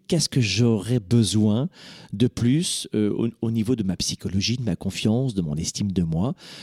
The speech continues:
pour, euh, euh, démarrer dans la vie. Euh, je suis, euh,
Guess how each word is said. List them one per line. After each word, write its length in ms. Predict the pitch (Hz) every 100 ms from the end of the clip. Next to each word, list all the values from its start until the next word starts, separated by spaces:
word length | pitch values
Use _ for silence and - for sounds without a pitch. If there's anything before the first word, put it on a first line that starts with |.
| - -
pour, 340 | - 151 170 127
euh, 100 | 117 98 - - - _ _ -
euh, 140 | 104
démarrer 480 | 95 92 135 127 131
dans 140 | 113 107
la 120 | 95
vie. 260 | 85 69 -
Euh, 140 | 69
je 100 | 76
suis, 460 | 92 - 104 107 104
euh, 120 | 80